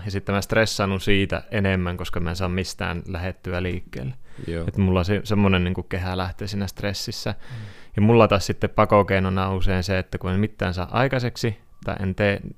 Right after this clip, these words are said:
Speaker 1: tee mitään, niin mulla on sitten so-, some eli sosiaalinen media ja erityisesti YouTube ja YouTube-videot. Mä huomaan, että mä saatan sitten niinku, vaikka mulla on päässä se, että mun pitää tehdä monta asiaa, mut sitten mä huomaan, että se stress-,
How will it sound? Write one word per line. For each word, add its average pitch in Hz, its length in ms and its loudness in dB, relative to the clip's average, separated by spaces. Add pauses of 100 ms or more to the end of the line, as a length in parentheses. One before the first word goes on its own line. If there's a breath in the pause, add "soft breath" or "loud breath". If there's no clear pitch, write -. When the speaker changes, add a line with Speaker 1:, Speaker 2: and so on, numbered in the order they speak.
(240)
Speaker 1:
tee 104 160 2
mitään, 95 340 0
niin 95 100 2
mulla 95 220 2
on 92 60 0
sitten - 180 4
so-, 104 340 6
some 104 420 2
eli 95 140 -4
sosiaalinen 95 560 -4
media 95 420 0 (460 loud breath)
ja 107 60 2
erityisesti 101 600 2
YouTube 95 520 0
ja 92 60 -2
YouTube-videot. 95 960 -2
Mä 95 140 0
huomaan, 98 300 0
että - 140 -10
mä 92 120 -2
saatan 98 240 -2
sitten 95 280 -6
niinku, 92 360 -4 (400)
vaikka 107 200 -2
mulla 110 120 2
on 107 100 0
päässä 127 360 4
se, 104 140 0
että - 180 -2
mun 95 180 -4
pitää 95 240 -2
tehdä 95 220 -4
monta 98 440 0
asiaa, 95 260 -4
mut 92 100 -6
sitten - 220 -8
mä 92 100 0
huomaan, 95 240 -2
että - 120 -10
se 90 120 -8
stress-, - 540 -2